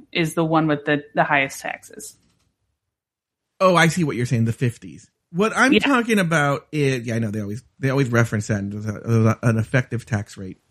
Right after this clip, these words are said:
Speaker 2: that was pretty high. So, uh, but when the,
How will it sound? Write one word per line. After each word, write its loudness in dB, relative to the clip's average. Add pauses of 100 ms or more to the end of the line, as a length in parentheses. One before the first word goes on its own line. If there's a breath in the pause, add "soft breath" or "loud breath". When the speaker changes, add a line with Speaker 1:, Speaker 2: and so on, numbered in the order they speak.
(120)
Speaker 2:
that -20
was -20
pretty -20
high. -20 (1300)
So, 0 (1200)
uh, 2
but -2
when 2
the, 4